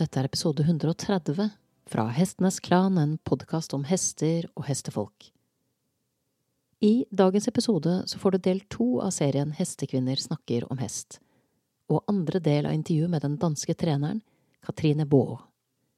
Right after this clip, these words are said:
I sesong syv har jeg hatt lyst til å prøve meg på en vri der jeg inviterer hestekvinner som jeg er nysgjerrig på, eller mener har noe interessant å formidle. Og så begynner vi bare å prate uten å ha noen fastsatt plan. Og så blir veien til mens vi går.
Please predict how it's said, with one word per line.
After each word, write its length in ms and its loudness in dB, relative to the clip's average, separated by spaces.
I 80 4
sesong 400 2
syv 320 2
har 800 -8
jeg 80 4
hatt 80 0
lyst 160 0
til 60 -4
å 80 0
prøve 340 4
meg 140 0
på 80 2
en 100 -2
vri 320 2
der 160 0
jeg 160 0
inviterer 320 -2
hestekvinner 560 -4
som 80 -6
jeg 140 0
er 80 0
nysgjerrig 340 -4
på, 140 -2
eller 220 2
mener 180 2
har 160 2
noe 80 -2
interessant 560 -6
å 80 -10
formidle. 380 -2
Og 40 0
så 180 0
begynner 200 8
vi 100 2
bare 260 2
å 60 -6
prate 480 -2
uten 220 -4
å 80 2
ha 60 -2
noen 200 -2
fastsatt 560 -8
plan. 300 -8
Og 80 -4
så 80 4
blir 160 6
veien 280 2
til 240 0
mens 320 -2
vi 120 2
går. 180 -6